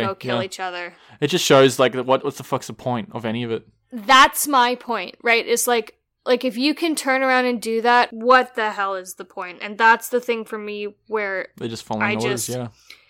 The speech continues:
Speaker 2: Well, yeah, and for me, it's so hard, like, like I say, the reason why it's so important to me that these movies are taken so seriously is because it was such,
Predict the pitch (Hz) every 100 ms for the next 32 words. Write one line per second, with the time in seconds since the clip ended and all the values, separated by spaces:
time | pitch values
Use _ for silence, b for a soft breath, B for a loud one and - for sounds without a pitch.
0 | b b b b 233 240 233 - _ _
1 | 240 240 226 190 - 233 226 - - 240
2 | 233 240 - 233 - - 240 240 - 226
3 | 226 214 220 - - 220 214 214 - 208
4 | 208 - _ 233 233 233 247 247 233 233
5 | 214 - 226 220 - 202 208 214 - 208
6 | 196 196 - 220 214 220 208 - _ 240
7 | 240 247 226 220 214 208 220 208 214 208
8 | 220 214 208 208 208 - 208 208 - 202
9 | 214 202 196 - - _ - 220 220 -
10 | 220 202 - - -